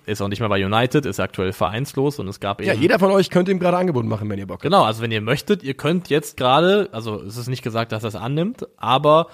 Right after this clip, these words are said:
Speaker 1: ihr habt die Möglichkeit, gerade jetzt, äh, zu versuchen, Cristiano Ronaldo, für welchen Verein auch immer und für welche Funktion auch immer, jetzt zu
Speaker 2: Genau.
Speaker 1: verpflichten.
Speaker 2: Muss ja nicht mal ein Verein sein, ihr könnt ihm einfach jetzt ein Jobangebot geben. Wenn ihr,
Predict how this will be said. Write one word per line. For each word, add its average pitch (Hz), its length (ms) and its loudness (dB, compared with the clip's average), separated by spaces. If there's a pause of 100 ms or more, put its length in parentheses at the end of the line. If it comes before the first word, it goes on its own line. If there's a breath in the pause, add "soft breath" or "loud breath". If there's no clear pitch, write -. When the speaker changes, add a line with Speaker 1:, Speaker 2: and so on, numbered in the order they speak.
(200 loud breath)
Speaker 1:
ihr 104 160 -6
habt - 240 0
die 151 60 -4
Möglichkeit, 131 720 -2
gerade 113 280 0
jetzt, 113 400 -2
äh, 113 180 -2
zu - 100 -10
versuchen, 113 460 -8
Cristiano 117 340 -2
Ronaldo, 120 420 0 (400 loud breath)
für - 160 -8
welchen 123 280 2
Verein 127 280 2
auch 117 120 -2
immer 131 180 0
und 123 140 -2
für 123 100 -6
welche 120 240 -2
Funktion 143 400 -2
auch 107 140 -2
immer, 117 300 -2
jetzt 110 260 -6
zu 127 60 -8
Speaker 2:
Genau. 143 160 4
Speaker 1:
verpflichten. 90 360 -4 (480)
Speaker 2:
Muss 170 140 2
ja 220 60 4
nicht 196 120 2
mal 185 60 4
ein 135 80 2
Verein 175 300 0
sein, 127 160 -2
ihr 113 60 -4
könnt 151 160 -4
ihm 180 120 -6
einfach 170 260 -2
jetzt 190 160 -4
ein 202 60 -8
Jobangebot 123 460 -2
geben. 110 260 -4
Wenn 127 80 -4
ihr, 135 140 -2